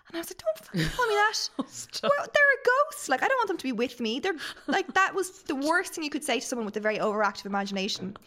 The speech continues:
Speaker 1: And I remember,
Speaker 2: Oh,
Speaker 1: oh, I,
Speaker 2: sorry for
Speaker 1: oh,
Speaker 2: laughing
Speaker 1: it's so
Speaker 2: so much,
Speaker 1: funny. Like,
Speaker 2: but that
Speaker 1: it's
Speaker 2: is
Speaker 1: so funny
Speaker 2: proper
Speaker 1: now, but I
Speaker 2: funny.
Speaker 1: was
Speaker 2: Yeah. <laughs>
Speaker 1: traumatized. And I think it's those little things for a kid where you can't, a kid can't rationalize it,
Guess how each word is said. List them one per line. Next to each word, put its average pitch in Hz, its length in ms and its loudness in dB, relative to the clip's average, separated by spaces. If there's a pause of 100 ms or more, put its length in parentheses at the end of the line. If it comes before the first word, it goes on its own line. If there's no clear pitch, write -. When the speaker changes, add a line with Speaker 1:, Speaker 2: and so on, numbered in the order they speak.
(400)
Speaker 1:
And 277 140 2
I 277 80 2
remember, 302 500 2 (540)
Speaker 2:
Oh, 320 160 4
Speaker 1:
oh, - 40 4
I, 311 60 2
Speaker 2:
sorry 254 300 2
for - 80 -2
Speaker 1:
oh, - 40 4
Speaker 2:
laughing 494 260 6
Speaker 1:
it's - 120 4
so 508 120 6
Speaker 2:
so 202 60 -2
much, 392 120 4 (100)
Speaker 1:
funny. - 40 -8
Like, 415 80 2
Speaker 2:
but - 80 0
that 196 120 6
Speaker 1:
it's 381 120 2
Speaker 2:
is 415 40 4
Speaker 1:
so 427 60 4
funny 339 280 4
Speaker 2:
proper 320 220 4
Speaker 1:
now, 277 60 0
but 285 100 2
I 370 120 4
Speaker 2:
funny. 415 60 0
Speaker 1:
was 240 420 0
Speaker 2:
Yeah. 240 260 4
<laughs> - 0 -
Speaker 1:
traumatized. 262 640 0 (160)
And 240 160 -2
I 320 160 2
think 392 180 -2
it's 381 120 -4
those 349 240 0
little 330 180 -4
things 277 320 -4
for 247 100 0
a 214 40 2
kid 254 440 0
where 202 380 0 (760)
you 247 140 0
can't, 262 520 -2
a - 100 -2
kid 269 320 -4
can't 208 240 0
rationalize 208 640 0
it, 190 160 -4